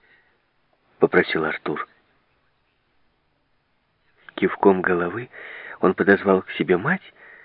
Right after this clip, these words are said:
и все время держал ее за руку, пока я играл различные вещицы, которым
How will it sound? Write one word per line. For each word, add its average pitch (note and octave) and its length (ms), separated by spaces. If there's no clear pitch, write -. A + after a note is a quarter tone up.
и - 80
все A#2 200
время F3 300
держал D3 380
ее C3+ 180
за G#2 240
руку, - 240
пока - 320
я E2 220
играл C#3 340
различные D#2+ 680
вещицы, G2+ 640
которым D#2+ 460